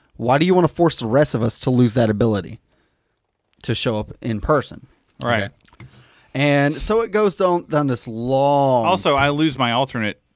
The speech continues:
Speaker 2: delegate status 'cause every delegate will probably vote.
Speaker 1: Exactly. Um,
Speaker 2: <laughs>
Speaker 1: and then someone's like, "Well, some states are gonna prioritize peop-, the alternates that show up in person," like, as they fucking should.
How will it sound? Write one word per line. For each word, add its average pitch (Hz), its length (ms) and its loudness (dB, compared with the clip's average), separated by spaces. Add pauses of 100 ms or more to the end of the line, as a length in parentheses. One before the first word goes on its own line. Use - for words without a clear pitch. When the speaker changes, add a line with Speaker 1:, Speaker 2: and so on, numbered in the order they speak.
Speaker 2:
delegate 104 380 -2
status 107 380 -2
'cause 95 360 -4
every 104 300 -4
delegate 98 380 0
will 90 100 -8
probably 92 300 -4
vote. 98 340 -2 (240)
Speaker 1:
Exactly. 120 520 -2 (1080)
Um, 127 360 2 (180)
Speaker 2:
<laughs> - 920 -6
Speaker 1:
and 156 260 4
then 185 160 2
someone's 170 300 2
like, 139 220 2 (120)
"Well, 139 300 4
some 180 280 2
states 147 300 0
are 135 40 0
gonna 131 200 2
prioritize 139 680 2
peop-, 151 240 -2
the - 120 -2
alternates 135 420 0
that 117 120 -4
show 143 160 0
up 127 80 0
in 120 100 -4
person," 165 300 0
like, - 240 -6
as 120 260 2
they 117 120 2
fucking 117 600 -2
should. 165 640 -2